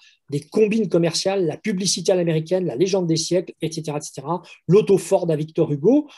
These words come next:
Donc on dénonce, même si on dé-, valorise la classe ouvrière, on dénonce la société de consommation telle qu'elle se, telle qu'elle se, telle qu'elle se développe. D'autant plus, et on pourrait rajouter encore dans cette histoire, parce que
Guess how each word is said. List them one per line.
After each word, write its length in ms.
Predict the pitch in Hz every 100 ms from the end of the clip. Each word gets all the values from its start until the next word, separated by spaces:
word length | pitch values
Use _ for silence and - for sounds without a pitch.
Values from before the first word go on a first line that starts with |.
| _ 190
Donc 160 | -
on 80 | 180
dénonce, 640 | 160 190 185 294 339 - 147 - _ -
même 180 | 185 233
si 160 | -
on 120 | 202
dé-, 140 | 170 196
valorise 420 | 165 208 202 180
la 80 | 170
classe 200 | 165 -
ouvrière, 380 | 151 151 240 254
on 120 | 240
dénonce 320 | 214 180 226
la 80 | 226
société 380 | 185 180 175 160
de 80 | 160
consommation 720 | 165 156 165 147 - 190 254 - _ _
telle 240 | 170 185 175
qu'elle 200 | 165 160
se, 460 | - 165 175 147 - _ _
telle 160 | 175 165
qu'elle 180 | 165 156
se, 280 | - 151
telle 240 | 151 170 156
qu'elle 120 | 160
se 120 | 156
développe. 320 | 170 196 156 - _ _ _ _ _ _ _ -
D'autant 260 | 131 127 156
plus, 260 | 269 262
et 40 | 151
on 80 |
pourrait 240 | 139 147 156
rajouter 340 | 143 139 151
encore 300 | 160 156 175
dans 280 | 151 143 143
cette 280 | 131 165 135
histoire, 260 | - 185
parce 120 | 160 -
que 140 | 143